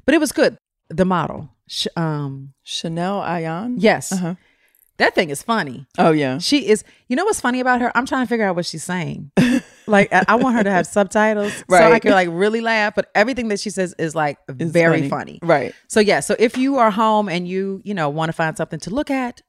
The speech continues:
Speaker 1: check out The Real Housewives of Dubai on Peacock and or on demand.
Speaker 2: Sure.
Speaker 1: Yeah.
Speaker 2: Yeah.
Speaker 1: Okay.
Speaker 2: <laughs> I don't know. Just, just Google it.
Speaker 1: Check it out.
Speaker 2: Look
Speaker 1: Check it
Speaker 2: at
Speaker 1: out.
Speaker 2: you making
Speaker 1: Look at
Speaker 2: things better.
Speaker 1: I mean,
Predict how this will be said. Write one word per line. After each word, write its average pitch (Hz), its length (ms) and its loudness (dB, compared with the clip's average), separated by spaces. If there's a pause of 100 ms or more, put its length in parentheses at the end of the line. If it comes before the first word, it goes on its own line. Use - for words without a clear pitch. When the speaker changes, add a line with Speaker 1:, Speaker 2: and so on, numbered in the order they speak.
Speaker 1:
check 285 260 -2
out 165 140 -2
The 139 80 -6
Real 135 140 -6
Housewives 135 440 -6
of 120 120 -10
Dubai 139 600 -2 (100)
on 139 300 -4
Peacock - 560 -4
and 180 300 -4
or 151 540 -2 (520)
on 160 140 0
demand. 123 400 -10 (720)
Speaker 2:
Sure. 151 380 -2 (160)
Speaker 1:
Yeah. 196 200 4 (120)
Speaker 2:
Yeah. - 60 4
Speaker 1:
Okay. - 260 4 (140)
Speaker 2:
<laughs> 185 240 -6
I 185 40 6
don't 143 100 4
know. 120 220 -2
Just, - 240 -6 (340)
just - 220 -10
Google 147 340 2
it. 127 160 0 (240)
Speaker 1:
Check 262 220 2
it 214 60 -2
out. 143 180 -8
Speaker 2:
Look 311 80 6
Speaker 1:
Check 523 100 4
it 415 80 6
Speaker 2:
at - 80 4
Speaker 1:
out. - 60 0
Speaker 2:
you 175 400 8
making 196 260 4
Speaker 1:
Look 523 120 6
at - 40 -8
Speaker 2:
things 165 400 2
better. 156 300 4
Speaker 1:
I 139 120 4
mean, 139 220 -4